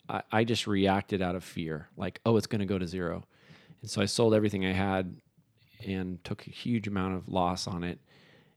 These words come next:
and then it bounced back in a couple years. And, or not even that long, but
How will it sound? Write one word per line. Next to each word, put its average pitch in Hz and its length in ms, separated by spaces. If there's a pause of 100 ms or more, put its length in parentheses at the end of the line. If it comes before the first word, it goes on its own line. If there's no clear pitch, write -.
and 101 140
then 95 120
it 87 120
bounced 87 320
back 87 280
in - 80
a - 40
couple - 260
years. - 400 (240)
And, 87 380 (360)
or 104 160
not 110 280
even 85 200
that 82 160
long, 78 220
but 85 200